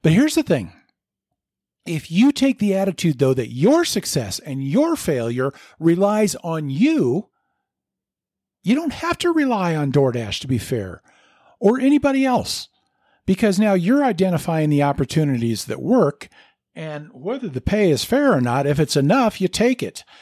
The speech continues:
and you make your decisions. And you know what? If DoorDash isn't paying you enough as a customer, somebody else will.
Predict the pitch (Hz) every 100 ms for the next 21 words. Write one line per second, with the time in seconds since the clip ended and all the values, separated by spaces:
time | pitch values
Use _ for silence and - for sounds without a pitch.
0 | - - _ 175 165 165 165 170 151 170
1 | 190 214 196 180 170 262 247 139 107 110
2 | 175 180 175 190 185 226 208 156 131 -
3 | 151 202 208 196 - - 185 214 240 220
4 | - - - - - _ _ _ _ _
5 | _ - 220 226 196 208 214 190 196 170
6 | 165 - 226 - 180 165 - 143 151 156
7 | 156 147 143 127 -